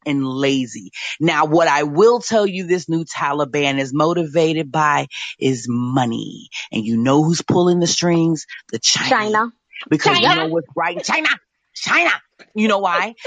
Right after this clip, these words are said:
Speaker 1: Because, um, what, what's right next door and this is the real key key. You know, remember, does anybody remember the city that, um, Osama bin Laden was killed in?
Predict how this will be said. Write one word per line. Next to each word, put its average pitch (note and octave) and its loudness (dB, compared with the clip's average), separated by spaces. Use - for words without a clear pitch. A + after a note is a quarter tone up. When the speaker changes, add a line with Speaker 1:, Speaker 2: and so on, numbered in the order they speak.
Speaker 1:
Because, G#3 -2
um, F3 2
what, F#3 -2
what's E3 -4
right G3+ -2
next F#3 -6
door F#3 0
and F3 0
this A3 -4
is D4+ -4
the G3 2
real F3 2
key D3+ -10
key. C3 -8
You A3 4
know, F#3 4
remember, A3+ 2
does G#3 2
anybody B3+ 2
remember G3+ 0
the F3 -2
city E3+ -2
that, D#3 4
um, D3 2
Osama F3+ 2
bin E3 2
Laden D3+ 0
was D3+ -6
killed D3 0
in? D3+ -2